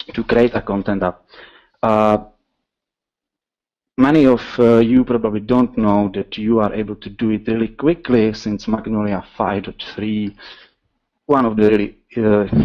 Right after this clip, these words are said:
earliest versions, just going to, to dev Groovy, and there is hidden one really useful, uh, script called, uh, create app script, where you just have to define few things,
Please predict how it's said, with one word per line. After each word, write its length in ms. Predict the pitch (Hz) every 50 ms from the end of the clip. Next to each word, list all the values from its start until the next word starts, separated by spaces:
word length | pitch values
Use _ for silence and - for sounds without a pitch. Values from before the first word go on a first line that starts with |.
| - -
earliest 380 | 131 135 120 117 113 107 -
versions, 480 | - 110 123 135 - 170 170 - - - - - - - - _ _ _ _ _ _ - - -
just 320 | - 120 123 120 - - 117
going 320 | 120 110 110 110 107 107
to, 560 | 107 - - 120 110 110 107 104 107 107 104 - - - - - - _ _
to 80 | - 113
dev 320 | 104 - 113 117 151 156 - - - - _ -
Groovy, 440 | 123 113 120 123 127 147 160 170 160 - - - - - - _ _ _ _ _ _ _ - - - - _ _
and 120 | 107 107
there 140 | 107 110 110
is 160 | 113 107 107
hidden 320 | - 117 131 123 120 117 117
one 240 | 104 104 101 101 107
really 300 | 107 107 113 107 - 110
useful, 720 | 110 127 180 185 - - - 147 135 131 127 127 127 - - - - _ _ _ _ _ _ _ _ _ _ _ _ _ _ _ _ - - - -
uh, 380 | 110 110 107 101 101 101 98 98
script 640 | - - - - - - - 127 151 160 - - _ _ - - -
called, 560 | - 120 113 104 107 104 107 113 - - _ _ _ - _ _ _ _ _ _ _ -
uh, 280 | 104 101 98 101 101 101 - _ _ _ _ -
create 340 | 113 107 107 104 - -
app 160 | - 127 - -
script, 500 | - - - 117 147 - - - - - - - _ _ _ _ _ _ _ _ _ _ _ _ _ _ _ _ - - - - _ _ _ -
where 180 | 110 107 104
you 100 | 107 107
just 380 | 101 - 104 107 - - - -
have 180 | 113 - -
to 100 | - -
define 540 | 117 - 107 101 - - 95 95 95 95 98
few 320 | - - - 170 170 190 175
things, 500 | - - 160 139 123 101 95 - -